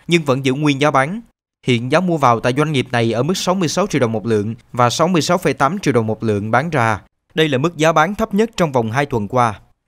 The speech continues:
Trên thị trường thế giới, giá vàng tăng thêm khoảng năm U S D một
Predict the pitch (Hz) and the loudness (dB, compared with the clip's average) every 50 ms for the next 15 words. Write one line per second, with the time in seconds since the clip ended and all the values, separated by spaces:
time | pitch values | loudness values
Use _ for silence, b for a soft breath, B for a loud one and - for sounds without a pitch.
0 | _ _ _ _ _ _ _ _ 202 196 160 165 143 - 151 143 131 175 175 175 | _ _ _ _ _ _ _ _ -2 0 0 0 0 2 2 2 2 0 0 2
1 | 165 160 170 208 226 190 190 208 190 165 139 120 120 - 147 151 139 - 160 156 | 2 2 2 2 0 0 0 0 2 2 0 0 0 -2 -2 -2 0 0 0 0
2 | 147 147 131 - 123 104 101 143 175 170 147 143 135 131 131 143 170 - - - | 0 -2 -4 -2 -2 0 0 -2 -2 -2 -2 -2 -2 -2 0 0 0 -2 -2 -2
3 | 139 139 135 123 117 104 | 0 0 0 0 -2 -4